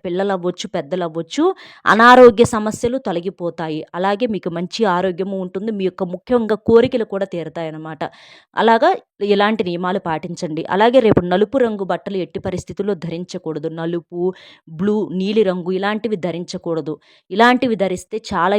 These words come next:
ఇబ్బందులు వచ్చేటటువంటి అవకాశం అనేది ఉంటుందన్నమాట. కాబట్టి రేపు మీరు క్రీమ్ కలరు, తెలుపు, ఎరుపు, ఆకుపచ్చ, పసుపు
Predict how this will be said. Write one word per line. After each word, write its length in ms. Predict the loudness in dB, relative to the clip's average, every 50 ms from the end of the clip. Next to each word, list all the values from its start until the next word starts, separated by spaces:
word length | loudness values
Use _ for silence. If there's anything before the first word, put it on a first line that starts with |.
| 0
ఇబ్బందులు 360 | -2 -4 -6 -4 -4 -4 -4 -6
వచ్చేటటువంటి 540 | -6 -6 -8 -10 -10 -8 -8 -10 -8 -8 -8
అవకాశం 480 | -10 -10 -10 -8 -8 -8 -8 -8 -12 -12 -12
అనేది 220 | -12 -12 -12 -12 -12
ఉంటుందన్నమాట. 640 | -12 -14 -14 -12 -12 -12 -12 -12 -12 -14 -12 -12 -12 -12 -12 _ _ _ _ _ _ 2
కాబట్టి 440 | 2 4 4 4 0 -2 -2 -4 -2 0 0
రేపు 220 | 0 0 0 -4 -4 -4
మీరు 180 | -4 -4 -4 -8 _ -8
క్రీమ్ 280 | -4 -2 -2 -2 -4 -4 -4
కలరు, 340 | -4 -4 -4 -4 -4 -6 -8 -8 -10 -12 _ -8
తెలుపు, 480 | -6 -4 -4 -6 -6 -6 _ -10 -8 -8 -6 -4 -4 -4
ఎరుపు, 360 | -4 -4 -6 -8 -8 -10 -10 -10 -10 -8
ఆకుపచ్చ, 720 | -6 -6 -6 -6 -8 -12 -16 -16 -18 -18 _ _ -14 -12 -12 -12 _ -12
పసుపు 460 | -12 -12 -10 -10 -12 -10 -10 -12